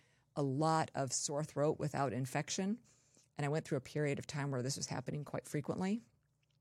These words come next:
Fortunately, it was pre-covid, or else I probably would have been <laughs> doing lots of covid tests. And I went to see the E N T doctor, and she basically told me,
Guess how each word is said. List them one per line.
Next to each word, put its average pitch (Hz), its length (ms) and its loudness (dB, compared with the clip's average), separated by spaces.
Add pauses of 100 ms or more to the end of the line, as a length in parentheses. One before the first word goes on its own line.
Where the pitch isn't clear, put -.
(320)
Fortunately, - 380 4
it - 0 -
was 147 100 -4
pre-covid, 156 480 2
or 180 80 6
else 151 160 0
I - 20 -6
probably 156 220 4
would 160 160 6
have 233 80 6
been 165 180 2
<laughs> - 60 -6
doing 208 200 2
lots 117 280 2
of - 120 -4
covid - 340 -2
tests. - 340 -4 (800)
And 170 460 2
I 170 60 2
went 170 240 0
to 175 100 -2
see 165 180 0
the 160 200 0
E 160 60 0
N 160 80 0
T 349 180 6
doctor, - 540 -2 (500)
and 170 560 2 (140)
she - 180 -2
basically 180 440 2
told 160 240 0
me, 165 240 0